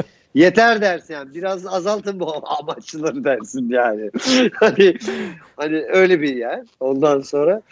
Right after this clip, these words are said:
Speaker 2: güzeldi ama hoştu, keyifli bir oyun oynadık. Sonra akşam bize, e, şey yaptılar. İşte bir böyle bir yemek sağ olsunlar. Kulakları çınlasın hepsinin verdiler.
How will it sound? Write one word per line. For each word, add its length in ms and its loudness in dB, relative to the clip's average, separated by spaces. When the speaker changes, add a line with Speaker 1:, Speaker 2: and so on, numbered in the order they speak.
Speaker 2:
güzeldi 440 6
ama 200 2
hoştu, 320 -2
keyifli 440 -2
bir 100 6
oyun 180 4
oynadık. 400 -4
Sonra 260 4
akşam 380 2
bize, 260 6
e, 60 -4
şey 160 6
yaptılar. 480 2
İşte 200 -2
bir 200 -2
böyle 240 6
bir 80 4
yemek 520 0
sağ 220 0
olsunlar. 480 -6
Kulakları 480 4
çınlasın 440 0
hepsinin 420 0
verdiler. 560 4